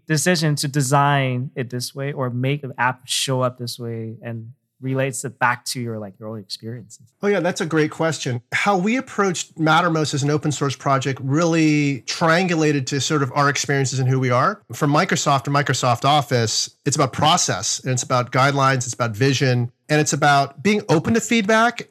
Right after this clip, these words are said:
Speaker 2: and yet having clarity on where we're going, right? Microsoft Office is, "We're going this way. You know, hear the feedback." And we wanted to react to it, and we'll, we'll just,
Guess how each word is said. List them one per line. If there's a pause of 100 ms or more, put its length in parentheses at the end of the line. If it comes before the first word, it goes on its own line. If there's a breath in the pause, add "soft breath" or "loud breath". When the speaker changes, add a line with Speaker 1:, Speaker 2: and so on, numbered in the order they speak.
Speaker 2:
and
yet
having
clarity
on
where
we're
going,
right?
Microsoft
Office
is,
"We're
going
this
way. (180)
You
know,
hear
the
feedback."
And
we
wanted
to
react
to
it,
and
we'll,
we'll
just,